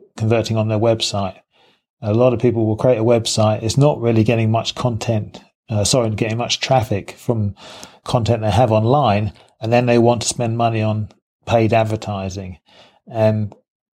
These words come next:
well, I guess many agencies might say, "Yes, let's go for it." But I would kind of put up the red flag and say, if you've got a minimal budget or, you know, even if you've got a large budget, then <laughs> consider doing these things first. And it might even mean,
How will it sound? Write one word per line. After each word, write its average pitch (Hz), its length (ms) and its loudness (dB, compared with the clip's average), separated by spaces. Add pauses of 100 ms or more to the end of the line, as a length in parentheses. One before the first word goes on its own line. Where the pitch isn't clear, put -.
(180)
well, 113 540 0
I - 80 -12
guess 117 180 -4
many 110 180 -2
agencies 107 500 0
might 110 240 -6
say, 117 260 -2
"Yes, 131 300 -4
let's 127 180 -4
go 127 240 2
for 104 200 -4
it." - 220 -8
But - 520 2 (240)
I 120 200 2
would 110 220 -4 (420)
kind 117 220 2
of 107 100 -2
put 113 100 4
up 107 120 2
the 104 60 -8
red 107 200 0
flag 117 340 2
and 98 120 0
say, 107 320 2 (580)
if 101 140 -2
you've 117 100 2
got - 200 2 (300)
a 123 40 -4
minimal 120 340 2
budget 104 460 2
or, 104 280 -2
you 120 80 -8
know, 107 180 -4
even 123 300 0
if 110 120 -6
you've 117 100 0
got 110 80 2
a 113 60 2
large 120 260 0
budget, 101 400 0
then 104 180 2 (440)
<laughs> - 400 -20
consider 131 500 0
doing 120 300 2
these 117 260 -2
things 110 300 -4
first. 113 380 2
And 113 80 -2
it 117 100 -6
might 175 240 2
even 131 240 2
mean, 131 360 0